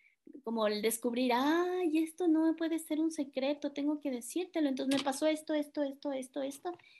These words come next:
Y las mamás y los papás se quedan como, "¿En qué punto no me di cuenta?". Que es algo muy típico también en el caso de abuso, ¿no? Los papás tenemos como una venda, no queremos ver.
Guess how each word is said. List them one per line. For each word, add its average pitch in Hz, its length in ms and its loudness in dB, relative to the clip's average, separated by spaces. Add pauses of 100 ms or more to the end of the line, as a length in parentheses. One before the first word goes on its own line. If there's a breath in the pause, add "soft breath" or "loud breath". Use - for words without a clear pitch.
(120)
Y 233 100 -4
las 226 160 0
mamás 233 340 2
y 294 40 4
los 285 140 0
papás 247 260 -2
se 277 100 -2
quedan 269 220 0
como, 262 360 0 (640 soft breath)
"¿En 220 120 -4
qué 233 100 -2
punto 254 420 -2 (200)
no 247 100 0
me 233 100 -4
di 233 120 -6
cuenta?". - 340 -10 (400)
Que 226 80 -2
es 220 60 4
algo 233 220 6
muy 233 180 -2
típico 247 400 -4
también 277 540 0
en 202 140 -2
el 196 140 -6
caso 202 300 -4
de 208 80 -6
abuso, 202 440 -8
¿no? 269 220 0
Los 294 140 -4
papás 254 420 -2
tenemos 240 340 -2
como 233 180 -4
una 226 160 -2
venda, 190 320 -2
no 233 160 -8
queremos 220 400 -4
ver. - 240 -6